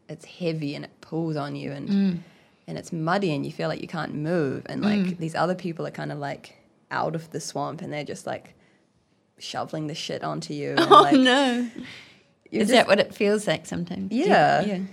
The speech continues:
Speaker 1: And you're stuck and you could, don't know what to do, and, like, and then if you could kind of, like, get out of that and move to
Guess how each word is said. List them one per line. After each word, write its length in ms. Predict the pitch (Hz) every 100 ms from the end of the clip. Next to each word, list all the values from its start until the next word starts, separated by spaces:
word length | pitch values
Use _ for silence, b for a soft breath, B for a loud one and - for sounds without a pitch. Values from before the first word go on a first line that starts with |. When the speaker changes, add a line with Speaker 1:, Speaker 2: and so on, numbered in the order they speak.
| -
Speaker 1:
And 260 | 175 170 175
you're 200 | 190 226
stuck 680 | - - - 185 247 - -
and 140 | 170
you 160 | 175 175
could, 240 | 190 196
don't 180 | 196 220
know 80 | 220
what 160 | 214 -
to 100 | 233
do, 320 | 226 196 208
and, 160 | 190 165
like, 320 | - - 190 b b b b b _ _ _ _ - _ _ _ _ _ _ -
and 140 | 180
then 140 | 180 185
if 140 | 185
you 40 | 175
could 140 | 170
kind 220 | - 156
of, 100 | 156
like, 180 | 117 - - -
get 200 | - - -
out 160 | 143
of 120 | 160 160
that 220 | 131 123
and 240 | 131 135 - b b b -
move 260 | 156 156 -
to 360 | 143 139 135